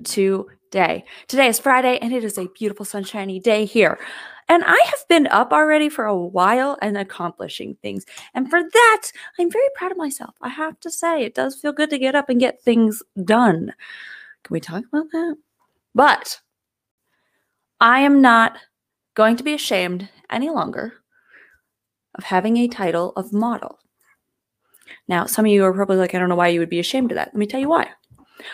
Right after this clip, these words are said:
People judge you when you tell them you're a model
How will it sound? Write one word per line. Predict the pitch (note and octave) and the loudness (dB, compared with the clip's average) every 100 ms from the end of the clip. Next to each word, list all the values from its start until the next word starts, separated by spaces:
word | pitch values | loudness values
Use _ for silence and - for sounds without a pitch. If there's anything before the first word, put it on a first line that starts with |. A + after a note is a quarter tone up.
| - | -2
People | C#4 D#4 D#4+ F4+ F4+ | 6 8 8 6 6
judge | E4+ F#4+ F#4 | 4 4 2
you | G#3 G3 | 0 2
when | G3 G#3+ | 2 2
you | B3 | -2
tell | B3 E3+ | -2 -2
them | F3 E3+ G3 | 0 0 0
you're | D#3+ F3 | -2 -6
a | G#3+ B3 | -4 -2
model | C4 D4 B3+ - - | 0 -2 -4 -6 -12